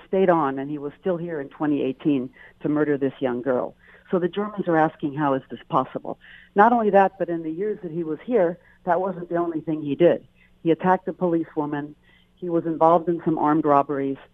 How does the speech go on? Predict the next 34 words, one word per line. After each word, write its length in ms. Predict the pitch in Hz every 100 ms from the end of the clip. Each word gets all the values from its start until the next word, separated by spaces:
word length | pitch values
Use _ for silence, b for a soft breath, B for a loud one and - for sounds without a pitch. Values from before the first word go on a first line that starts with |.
| _ _ -
and 180 | 170 170
he 60 |
was 120 | 180 175
accused 360 | - 208 214 175
of 100 | 151
raping 360 | 170 170 160
an 100 | 151
eleven-year-old 720 | 147 156 165 160 156 147 147
refugee 440 | 151 180 170 - 143
girl 300 | 143 131 135
in 80 | 135
the 80 |
refugee 460 | 139 147 151 - 151 -
center 260 | 139 143
where 180 | 127 127
he 120 | 131
lived. 300 | 131 160 113 _ _ b b b
So 100 | 190
how, 140 | 180 - -
they're 160 | 196 185
going, 360 | 196 190 185 196 _ -
wh-, 440 | - - - 175 - -
wh-, 260 | 156 185
how, 280 | 185 208 214
how 180 | 208 196
can 200 | 202 190
this 120 | 180 -
be? 200 | 165 143 - b b b
And 100 | 170
how 200 | 190 233
can 400 | - 214 196 190 b b b -
our 120 | 165
inefficiency 880 | 175 170 - 214 202 190 - 180 175
of 200 | 160